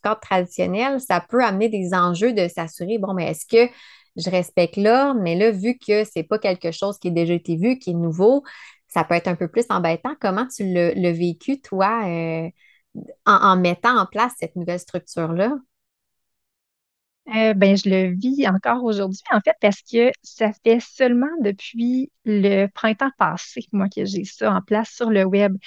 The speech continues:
Speaker 2: Puis c'est sûr que il y a environ six ans, j'avais aussi animé des ateliers en présentiel, là, d'accompagnement parental. Donc, j'avais,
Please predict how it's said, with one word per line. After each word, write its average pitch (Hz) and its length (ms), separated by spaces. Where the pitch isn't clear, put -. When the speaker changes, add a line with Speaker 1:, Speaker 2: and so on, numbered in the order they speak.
Speaker 2:
Puis 226 240
c'est 214 200
sûr - 180
que 240 280
il 202 160
y 208 140
a 247 140
environ 220 560
six 208 480
ans, 226 260
j'avais 214 600
aussi 196 380
animé 202 600
des 208 420
ateliers 196 500
en 202 100
présentiel, 190 800
là, 220 160
d'accompagnement 196 800
parental. 190 600
Donc, 202 200
j'avais, 196 420